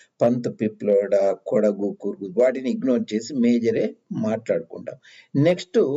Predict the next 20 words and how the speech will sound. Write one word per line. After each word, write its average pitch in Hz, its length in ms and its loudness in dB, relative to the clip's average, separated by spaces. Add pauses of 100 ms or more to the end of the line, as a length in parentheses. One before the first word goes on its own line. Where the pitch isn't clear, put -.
(320)
ఫార్టీ 202 460 0
సిక్స్ 160 340 -8 (100)
ప్రీమియర్స్ 113 520 0
గురించి 92 340 -4
మాట్లాడుకుందాము. 87 1120 -4 (720)
ఇవన్నీ 208 420 0
మీరు 175 260 0
ఇక్కడ 143 600 0 (420)
సౌత్ 202 360 0
ఏషియా 160 340 0
మ్యాప్స్ 127 420 -2
జె 107 240 2
రెడ్డి 110 320 0 (160)
YouTube 147 340 2
ఎడ్యుకేషన్ 110 760 -2
ఛానల్‌లో 98 380 0
పొందుపరిచాను, 117 1040 -2
మీరన్నీ 120 540 0
అక్కడ - 340 -6
తిలకించవచ్చు. - 920 -10